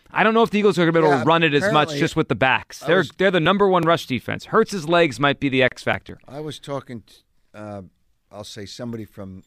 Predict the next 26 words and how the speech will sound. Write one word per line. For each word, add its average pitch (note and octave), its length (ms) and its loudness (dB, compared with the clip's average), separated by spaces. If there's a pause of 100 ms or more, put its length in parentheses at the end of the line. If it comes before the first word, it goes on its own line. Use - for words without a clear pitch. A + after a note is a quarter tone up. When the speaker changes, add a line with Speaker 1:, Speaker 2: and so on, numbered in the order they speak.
(180)
Speaker 2:
the G2 100 -20
West G2+ 300 -16
Coast F#2 420 -18
who F2 160 -20
is E2+ 240 -20
close G2+ 460 -16 (220)
to - 100 -20
players F2 460 -16
Speaker 1:
Mm-hmm. C3+ 360 -10
Speaker 2:
and F2 260 -20 (640)
watches F#2+ 400 -16
the F2 80 -20
team. E2+ 380 -20 (680)
And A#2+ 120 -16
I D#3+ 160 -8
didn't, A#2+ 360 -10 (260)
I G#2+ 140 -16
didn't A#2+ 180 -16
realize F#2 320 -18
this, G#2+ 180 -20
but G2 180 -18
it's - 260 -20
his A#2 280 -10
observation, F2 640 -18
not F#2 180 -20
mine, F#2 380 -16